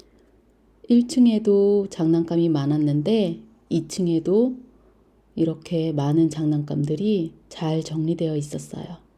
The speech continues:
크리스마스 선물 사러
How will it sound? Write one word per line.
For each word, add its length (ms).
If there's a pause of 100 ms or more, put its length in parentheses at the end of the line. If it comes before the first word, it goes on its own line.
(1500)
크리스마스 680
선물 360
사러 560